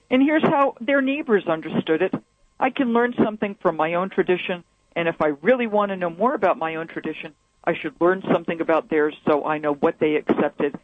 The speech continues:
and what they decided to leave behind. But I don't have to take any of this as literal. Um, I can take it as, here are different understandings of the divine.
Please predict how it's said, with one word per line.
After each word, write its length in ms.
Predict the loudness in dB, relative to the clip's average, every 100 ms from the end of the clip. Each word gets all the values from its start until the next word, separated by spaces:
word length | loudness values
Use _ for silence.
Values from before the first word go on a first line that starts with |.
| _ -10
and 180 | -4
what 160 | -2 0
they 120 | -2
decided 540 | 0 -2 -2 -2 -4 -8
to 140 | -10 -10
leave 160 | -14 -10
behind. 480 | -10 -10 -14 -12 -16 -16 _ _ _ _ _
But 120 | 2
I 80 | 2
don't 160 | 0 -2
have 160 | -4
to 80 | -2
take 220 | -2 -2 0
any 260 | 0 0 -6
of 120 | -2
this 160 | -2 0
as 180 | -4 -6 -8
literal. 600 | -2 2 2 0 -4 -8 _ _ _ _ -2
Um, 460 | 0 0 -4 -12 _ _ _ -2
I 100 | -2
can 220 | -4 0
take 320 | 0 0 0
it 160 | 0 0
as, 320 | 0 2 0 -2 -6 _ _ _ _
here 200 | 0 2 2
are 80 |
different 340 | 0 -4 -4 -2
understandings 680 | -4 -6 -4 -2 -2 -2
of 120 | -4 -2
the 80 |
divine. 460 | -2 -2 -2 -2